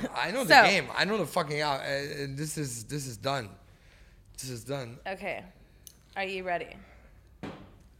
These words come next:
Speaker 2: I mean, are you, do you feel, like, good about our counseling session? I mean, do you need <laughs>
Speaker 1: No, at all. I, I, I need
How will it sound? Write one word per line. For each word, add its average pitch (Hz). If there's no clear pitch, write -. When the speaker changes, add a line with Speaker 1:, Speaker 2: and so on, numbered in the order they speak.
Speaker 2:
I 220
mean, 240
are 214
you, 247
do 226
you 254
feel, 277
like, 240
good 208
about 226
our 214
counseling 220
session? 233
I 208
mean, 190
do 196
you 202
need 202
<laughs> -
Speaker 1:
No, 156
at 131
all. 123
I, 123
I, 127
I 131
need 139